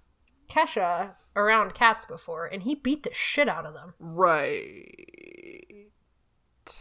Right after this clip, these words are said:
Speaker 1: The others, though, are kinda wusses.
Speaker 2: Sure.
Speaker 1: Well, Nye's not.
Speaker 2: I, yeah, I was like, I wonder what Nye would do.
Speaker 1: He would probably fight the cat. He fights me, and I'm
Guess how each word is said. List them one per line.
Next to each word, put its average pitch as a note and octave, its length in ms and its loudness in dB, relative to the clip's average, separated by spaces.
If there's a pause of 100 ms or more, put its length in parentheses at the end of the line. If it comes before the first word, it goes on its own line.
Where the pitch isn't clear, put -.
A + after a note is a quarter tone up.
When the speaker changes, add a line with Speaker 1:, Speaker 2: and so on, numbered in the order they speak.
(140)
Speaker 1:
The G3 120 -8
others, B3+ 260 4
though, E3+ 160 -6
are D#3+ 100 -6
kinda G3 300 -6
wusses. - 920 -10
Speaker 2:
Sure. E3 840 -8 (880)
Speaker 1:
Well, G3 260 -10
Nye's F#3 380 2
not. D3+ 320 -12
Speaker 2:
I, G#3+ 160 6
yeah, C#4+ 160 10
I - 20 12
was A3+ 160 8
like, A#3 140 4
I - 20 6
wonder A#3 220 4
what A3 120 4
Nye F3 200 2
would - 180 -8
do. - 360 -14 (500)
Speaker 1:
He - 240 -12
would C4+ 160 0
probably F3 260 -2
fight E3 300 -6
the - 80 -18
cat. D3 400 -6 (340)
He D#4 160 0
fights A4 420 4
me, C4 540 6
and G#3 240 0
I'm F4 380 6